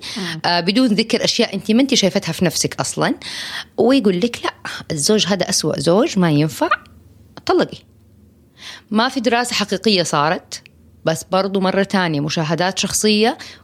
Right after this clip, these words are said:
Speaker 2: وكثرة وجود الاستشارات من هذا النوع بيزود الطلاق.
Speaker 1: صح.
Speaker 2: لأنه هم ما بيسمعوا من الطرف الثاني، وللأمانة من اللي شفناه في العيادة ما في زوجين بيقولوا نفس الحكاية.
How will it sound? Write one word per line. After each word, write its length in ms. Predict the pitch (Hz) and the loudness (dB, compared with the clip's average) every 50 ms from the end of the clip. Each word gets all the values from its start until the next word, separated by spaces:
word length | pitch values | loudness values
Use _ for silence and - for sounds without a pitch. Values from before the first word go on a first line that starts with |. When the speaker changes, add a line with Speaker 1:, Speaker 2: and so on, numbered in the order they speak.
| _ - | _ -20
Speaker 2:
وكثرة 560 | - - - - 285 - - - 190 170 160 - 175 | -20 -10 -2 -2 0 0 0 0 0 0 0 0 0
وجود 340 | 170 175 160 208 208 190 165 | -2 0 2 2 2 2 2
الاستشارات 760 | 143 - 151 - - 170 - 185 170 175 185 180 175 - | 0 -2 -4 -4 -2 -2 0 2 2 2 2 0 -2 -2
من 120 | 170 160 160 | -2 -2 0
هذا 220 | 190 208 214 214 | 0 0 0 2
النوع 380 | 208 202 202 202 226 262 339 - - - _ _ _ - | 2 2 4 4 4 4 2 0 -4 -14 _ _ _ -4
بيزود 480 | 165 165 156 156 165 175 196 202 185 | -2 -2 2 2 2 2 2 2 0
الطلاق. 580 | 185 - - 156 135 120 113 - - - - - _ _ - | -2 -4 -4 -4 -2 -4 -4 -6 -10 -18 -20 -20 _ _ -20
Speaker 1:
صح. 60 | 190 - - _ _ - - - - - - - - | -20 -20 -20 _ _ -18 -14 -14 -14 -14 -12 -8 -4
Speaker 2:
لأنه 520 | 202 - 277 277 262 254 269 294 285 - - 180 | -2 2 4 4 4 4 4 2 2 0 -4 0
هم 220 | 214 247 254 254 | 2 2 4 4
ما 60 | 277 | 4
بيسمعوا 320 | 277 294 - - 208 - 170 | 2 2 2 0 0 0 0
من 60 | 160 | -2
الطرف 280 | 156 - 185 170 - | -2 -4 -4 -4 -6
الثاني، 420 | - - - 160 147 156 185 247 - - _ _ _ _ _ _ _ _ - - - - - - - - - - _ - | -8 -4 -2 0 0 0 0 -2 -6 -10 _ _ _ _ _ _ _ _ -20 -20 -20 -20 -20 -18 -18 -20 -20 -10 _ 0
وللأمانة 680 | 185 202 214 202 - 226 226 247 240 214 180 160 156 | 2 2 2 2 0 2 2 2 2 2 0 0 -2
من 60 | 160 | -2
اللي 180 | 160 160 165 160 | 0 0 0 0
شفناه 340 | - 190 - 180 220 240 | 0 0 0 0 0 0
في 120 | 240 - 233 | 0 0 -2
العيادة 640 | 202 - 165 175 180 190 202 208 202 233 262 262 - | -2 0 0 0 2 0 0 0 -2 -4 -4 -4 -2
ما 240 | 196 196 214 233 - | 0 0 2 2 2
في 160 | - 254 220 | 2 2 2
زوجين 560 | 208 180 180 175 151 190 196 220 262 302 370 - - _ _ _ _ _ _ _ _ - | 4 4 2 2 2 2 2 2 2 0 -2 -6 -12 _ _ _ _ _ _ _ _ -10
بيقولوا 380 | 147 147 180 180 180 226 208 180 | -4 -2 -2 0 2 2 0 0
نفس 180 | 180 - - 151 | 0 -2 -2 -4
الحكاية. 480 | - - - - - - - - - | -4 -6 -8 -8 -8 -8 -8 -10 -14